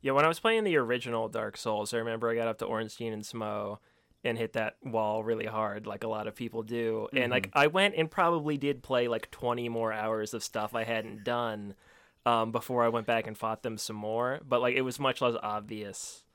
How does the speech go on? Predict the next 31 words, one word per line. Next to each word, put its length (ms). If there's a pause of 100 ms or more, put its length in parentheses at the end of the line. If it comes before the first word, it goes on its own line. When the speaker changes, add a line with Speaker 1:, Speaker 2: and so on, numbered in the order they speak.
(280)
Speaker 1:
Like, 120
it's, 140
it's 140
harder 280
to 100
find 360
that 180
stuff, 600 (140)
Speaker 2:
Yeah. 280
Speaker 1:
um, 420 (100)
in 140
the 80
older 280
games. 640 (520)
Speaker 2:
Yeah, 240
'cause 200
it, 280
uh, 100 (140)
'cause 240
a 40
lot 180
of 80
it 100
is, 320
like, 160
the 120
optional 600
content 600
in 100
a 40
previous 680